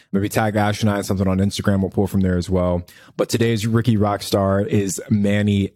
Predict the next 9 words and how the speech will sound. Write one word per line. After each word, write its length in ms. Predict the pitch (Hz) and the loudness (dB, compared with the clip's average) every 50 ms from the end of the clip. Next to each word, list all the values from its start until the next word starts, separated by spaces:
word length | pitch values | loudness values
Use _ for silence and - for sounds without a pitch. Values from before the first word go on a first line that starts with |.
| _ - - | _ -4 -2
A. 440 | 151 165 139 113 107 107 123 139 147 - - - - 113 - | 0 0 2 0 2 0 0 0 -2 -4 -10 -16 -16 -12 -2
And 380 | - 107 104 107 104 107 113 - | -2 0 2 2 0 0 0 0
Manny 400 | 110 107 117 120 131 151 151 135 | 0 2 2 2 2 0 0 -2
closed 560 | - - - 127 120 123 123 120 117 107 - - - | -2 -2 0 0 2 2 2 0 0 -2 -6 -6 -2
on 420 | 110 107 104 104 104 104 101 113 - | 0 0 2 2 2 0 0 0 0
investment 640 | 110 104 101 90 120 123 143 - - 147 139 135 | 0 0 0 0 -2 -4 -2 0 0 0 0 -2
property 440 | - - 135 139 135 123 139 131 127 | -2 -2 -2 -2 0 0 0 0 2
number 260 | 127 135 131 120 117 | 0 0 0 0 0
one. 640 | 113 107 107 127 170 208 220 202 151 113 95 85 | 0 2 2 0 0 0 0 0 0 -2 -4 -8